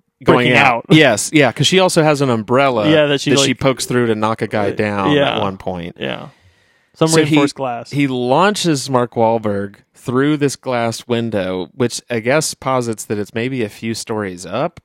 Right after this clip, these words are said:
Speaker 1: I'm not
Speaker 2: Hmm.
Speaker 1: really sure. But then he flies out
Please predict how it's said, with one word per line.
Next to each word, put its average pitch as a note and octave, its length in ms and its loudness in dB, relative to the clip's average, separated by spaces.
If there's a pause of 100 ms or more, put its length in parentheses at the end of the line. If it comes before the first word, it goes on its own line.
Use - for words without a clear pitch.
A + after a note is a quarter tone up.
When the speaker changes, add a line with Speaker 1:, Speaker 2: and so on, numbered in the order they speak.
Speaker 1:
I'm A#2 100 -6
not C3 160 0
Speaker 2:
Hmm. A2+ 60 2
Speaker 1:
really G#2 260 0
sure. B2 520 0 (540)
But - 180 0
then C3 240 0
he B2 460 0
flies D3+ 640 -2
out C3 380 0